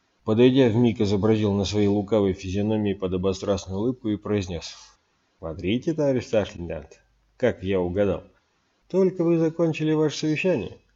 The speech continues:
а я тут вам сразу и горячий борщок». Я чуток его отхлебнул, вещь потрясающая. «Вот жулик», про себя усмехнулся я.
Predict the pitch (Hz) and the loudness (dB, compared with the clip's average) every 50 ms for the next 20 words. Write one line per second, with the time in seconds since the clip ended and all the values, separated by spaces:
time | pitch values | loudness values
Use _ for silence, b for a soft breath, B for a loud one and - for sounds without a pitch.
0 | _ - 165 185 208 214 190 165 - - 170 156 - 139 143 139 127 139 139 151 | _ -6 -4 -2 0 0 0 -2 0 -2 -4 -2 0 0 0 0 0 0 -2 -2
1 | 143 117 117 113 107 113 123 131 139 131 - 107 90 82 85 85 85 - - - | 0 0 0 0 2 2 4 4 2 0 -2 -4 -4 -2 -4 -4 -4 -6 -6 -6
2 | 117 113 - - _ _ _ _ _ _ _ _ _ - 110 123 123 120 - 113 | -6 -6 -6 -14 _ _ _ _ _ _ _ _ _ -2 0 0 0 0 -4 -6
3 | - 131 123 - - 120 117 120 117 117 - - 120 120 120 131 143 139 135 131 | -4 -4 -4 -2 0 2 2 2 2 0 0 -2 -2 0 0 0 0 -2 -2 -6
4 | - _ _ _ _ 87 85 90 117 131 127 - - - _ _ _ _ - 110 | -14 _ _ _ _ -8 -2 0 2 0 0 -2 -6 -12 _ _ _ _ -2 -2
5 | 113 98 - 101 107 95 - - 80 78 78 78 - - - - 80 78 _ _ | -2 -2 -4 -6 -6 -6 -6 -8 -8 -8 -6 -8 -8 -10 -10 -12 -16 -16 _ _
6 | _ _ _ _ _ _ _ _ _ 98 107 117 131 139 135 135 135 135 135 139 | _ _ _ _ _ _ _ _ _ -4 0 0 0 0 0 -2 -4 -4 -2 0
7 | 156 165 160 139 113 98 87 82 80 - - _ - 95 95 87 - 107 101 95 | 2 4 6 6 4 4 2 0 -4 -8 -10 _ -6 -6 -6 -4 -4 -4 -2 0
8 | 92 87 85 80 - 104 104 85 101 95 90 87 - - 95 90 80 78 73 - | 0 -2 -2 -4 -6 -6 -6 -6 -4 -6 -6 -6 -6 -4 -4 -4 -4 -6 -8 -12